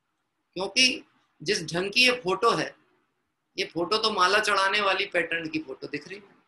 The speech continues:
क्या? मतलब, जो बनती है ना उस तरह की, वैसी थी फोटो। अब वो हो गया था थोड़ा, अच्छा, प्रेम से चर्चा होती थी तो पूछ लिया, पूछने में क्या है। तो वो बोल दिया, "आपने पकड़ी तो सही बात बोली।"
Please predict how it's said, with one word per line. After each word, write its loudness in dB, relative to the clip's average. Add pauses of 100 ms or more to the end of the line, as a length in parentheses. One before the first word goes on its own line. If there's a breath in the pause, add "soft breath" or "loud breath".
(1000)
क्या? -4 (540)
मतलब, -8
जो -2
बनती -6
है 0
ना -2
उस -4
तरह 4
की, -2
वैसी 2
थी -4
फोटो। -10 (960)
अब -2
वो -2
हो -2
गया 4
था 2
थोड़ा, 4 (340)
अच्छा, 0
प्रेम 0
से -6
चर्चा 0
होती -2
थी -4
तो -12
पूछ -10
लिया, 0
पूछने -6
में -10
क्या -4
है। -14 (960)
तो -8
वो 0
बोल 0
दिया, 6
"आपने 4
पकड़ी 0
तो -4
सही -4
बात -6
बोली।" -20